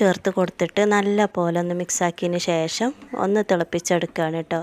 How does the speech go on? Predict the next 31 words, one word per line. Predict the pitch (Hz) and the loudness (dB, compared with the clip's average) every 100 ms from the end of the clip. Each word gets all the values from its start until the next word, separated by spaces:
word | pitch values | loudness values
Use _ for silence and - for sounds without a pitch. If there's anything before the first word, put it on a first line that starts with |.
| - | -2
അതിനുശേഷം | 185 190 175 170 - 202 | -2 0 -2 -6 -4 -2
നമ്മൾ | 190 170 165 254 - _ _ _ _ _ _ _ _ _ - 233 | -2 -2 0 -2 -4 _ _ _ _ _ _ _ _ _ -10 0
ഗ്യാസ് | 220 220 196 | 0 4 4
ഓഫ് | 185 | 4
ചെയ്യുകയാണ്. | 185 190 175 175 226 240 | 0 2 2 2 2 0
അപ്പോൾ | 220 220 | 2 0
ഇതുപോലെ | - 226 240 233 | 4 4 6 6
വളരെ | 214 226 254 | 6 4 2
സിമ്പിളായിട്ടുള്ള | 220 208 196 196 208 185 196 | 0 2 2 2 2 4 4
റെസിപ്പീസ് | 190 170 175 - 180 | 2 -2 -4 -2 -2
ഞാൻ | 180 | 0
മുമ്പ് | 185 190 202 | -2 -2 -2
എൻ്റെ | 196 190 | -2 2
ചാനലിൽ | 175 175 180 180 | 2 2 0 0
പോസ്റ്റ് | 185 175 - 180 | 0 0 0 2
ചെയ്തിട്ടുണ്ട്. | 170 170 - 175 175 214 226 | 2 0 -2 -4 0 2 4
കാണാൻ | 214 196 | 2 2
ഇൻട്രസ്റ്റ് | 185 175 - | 0 -2 -2
ഉള്ളവർ | 170 165 170 269 - - - - | 0 0 2 -2 -4 -20 -14 0
കയറി | 262 - | 2 4
കണ്ടൊന്ന് | 214 202 202 202 202 | 2 4 2 2 0
സപ്പോർട്ട് | - 175 175 185 | 2 0 2 4
ചെയ്യാൻ | 175 165 170 | 4 4 0
മറക്കരുത്. | 175 - 170 165 196 262 - - - | -2 -2 -2 2 2 2 -2 -20 -4
ഇനി | 285 277 | 0 2
ഇതിലേക്ക് | 208 190 - 190 | 2 -2 -2 0
നമ്മളൊരു | 175 170 196 208 | 0 0 0 4
ടേബിൾ | 208 - 185 | 2 2 -6
സ്പൂണോളം | - 180 175 190 | -4 -2 -2 0
പഞ്ചസാരയാണ് | 202 196 202 185 185 175 180 185 | 0 0 -2 0 2 0 -2 -2
ചേർത്ത് | 180 185 | -2 0